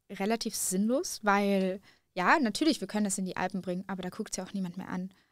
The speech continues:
Also wofür bringen wir denn die Kunst dahin, wenn die dann gar nicht mehr genossen werden kann? Und auf der anderen Seite, ähm,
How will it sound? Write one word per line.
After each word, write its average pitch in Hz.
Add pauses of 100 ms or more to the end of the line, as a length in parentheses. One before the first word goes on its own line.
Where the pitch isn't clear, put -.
(140)
Also 196
wofür 202
bringen 208
wir 202
denn 196
die 190
Kunst 214
dahin, 196
wenn 185
die 180
dann 190
gar 190
nicht 190
mehr 180
genossen 190
werden 175
kann? 185 (360)
Und 208
auf 196
der 196
anderen 220
Seite, 208 (380)
ähm, 208